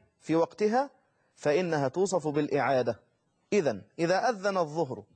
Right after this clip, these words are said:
ونحن في وقت الظهر وقمنا نصلي لأول مرة فنقول: "هذه الصلاة أداء". لماذا؟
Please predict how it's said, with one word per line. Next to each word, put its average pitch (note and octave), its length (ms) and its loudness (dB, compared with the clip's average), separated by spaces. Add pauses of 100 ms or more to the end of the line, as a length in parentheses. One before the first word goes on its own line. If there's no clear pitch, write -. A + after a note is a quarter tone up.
(840)
ونحن F3 360 -2
في E3 140 -6
وقت F3 260 -2
الظهر C3 340 -4 (640)
وقمنا G3 460 0
نصلي D3 480 -2 (220)
لأول F#3+ 540 2
مرة B2+ 500 -4 (340)
فنقول: F#3 800 0
"هذه D#3+ 440 0
الصلاة D#3+ 500 -2
أداء". D3 480 0 (640)
لماذا؟ D3+ 500 2